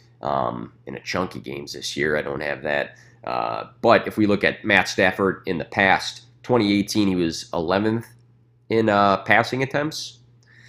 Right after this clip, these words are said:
The year before, twenty seventeen, he was fourth. So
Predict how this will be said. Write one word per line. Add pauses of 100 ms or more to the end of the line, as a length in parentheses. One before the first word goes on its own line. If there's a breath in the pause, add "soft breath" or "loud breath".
(440 soft breath)
The
year
before,
twenty
seventeen,
he
was
fourth.
So